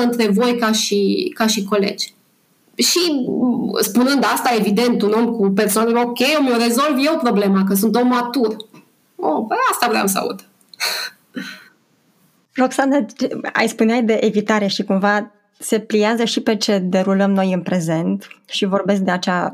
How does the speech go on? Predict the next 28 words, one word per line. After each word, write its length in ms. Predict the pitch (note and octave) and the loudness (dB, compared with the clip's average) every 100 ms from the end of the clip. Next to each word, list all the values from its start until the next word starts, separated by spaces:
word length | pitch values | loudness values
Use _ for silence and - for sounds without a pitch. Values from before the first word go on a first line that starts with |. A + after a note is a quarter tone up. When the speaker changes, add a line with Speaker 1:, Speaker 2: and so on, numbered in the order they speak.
| F#3 F3 | -4 -2
Speaker 2:
cercetare 600 | G3+ F#3 G3 F3+ F#3 G3 | -2 -2 -4 -2 -2 -2
pe 80 | |
sănătate 600 | F#3+ F3+ F3+ F#3+ F#3+ - | -2 -2 0 -2 0 -2
emoțională 880 | F3+ F3+ F3+ F3+ F#3 F3 F3 F3 E3 | -2 0 -2 -2 -4 -2 -2 -2 -2
la 120 | E3 E3 | -2 -2
locul 300 | F3 F3 F3+ | -4 -4 -2
de 100 | F3 | -2
muncă, 320 | E3 F3 F#3 | -2 -4 -2
pentru 220 | F#3 F3+ | -2 0
care 180 | F#3 F#3 | 0 -2
îți 160 | F#3 | -2
mulțumesc 500 | F#3+ F3 F#3+ F#3 G#3 | -2 0 0 0 0
pentru 260 | G#3+ A3 G#3+ | 0 -2 0
implicare. 800 | G3+ G3 F#3+ E3+ E3+ F3+ A3 - _ _ _ _ _ _ _ _ _ _ _ _ _ - _ _ - G3 G3+ G3+ G3 G3 - | -2 -2 -4 -4 -4 -4 -6 -8 _ _ _ _ _ _ _ _ _ _ _ _ _ -20 _ _ -2 2 4 4 2 0 0
În 280 | B3 D4 | 2 2
această 340 | B3+ A#3 G#3+ A#3 | 2 -2 0 0
cercetare 520 | A3+ G#3+ G#3 A3+ A3+ | 0 0 0 0 0
și 160 | A3 A3+ | 0 2
în 60 | |
experiența 800 | G#3+ G3+ - G3+ G#3 A3 F#3+ F#3 | 0 0 0 2 2 0 0 0
noastră 380 | F#3+ F#3 F#3 F#3+ | 2 0 0 -4
cu 100 | G3 | 0
organizațiile, 880 | F#3 F3+ F3 F3 E3 D3+ - A#3 A3 | 0 0 0 -2 -2 -2 -2 0 0
observăm 640 | G3+ G#3+ G#3 G3+ A#3+ B3+ | 0 0 0 0 0 0
că 200 | A3+ - | -2 -2
în 260 | A#3+ A3 G3+ | 0 2 2
relațiile 580 | F#3+ F#3 G3 G3+ A3 F#3+ | 2 2 0 0 0 0
profesionale 1040 | F#3 F#3+ - F3+ F3+ F3+ F#3+ A3+ A3+ - | 0 -2 -2 -4 -2 0 0 0 -2 -6